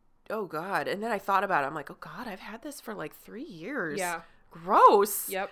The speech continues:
Speaker 1: No wonder I break out when <laughs> I'm on vacation.
Speaker 2: Yeah, when I got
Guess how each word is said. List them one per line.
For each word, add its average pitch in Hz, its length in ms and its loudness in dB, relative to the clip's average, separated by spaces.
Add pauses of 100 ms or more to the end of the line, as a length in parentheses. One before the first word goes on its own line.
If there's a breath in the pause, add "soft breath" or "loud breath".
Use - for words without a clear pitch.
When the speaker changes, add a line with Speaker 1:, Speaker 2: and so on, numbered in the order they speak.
Speaker 1:
No 359 100 0
wonder 339 280 2
I 240 100 6
break 208 240 2
out 196 200 10
when 208 100 10
<laughs> - 0 -
I'm 302 100 2
on - 220 -4
vacation. - 480 4
Speaker 2:
Yeah, 214 360 8
when 262 120 2
I 269 160 4
got 262 340 4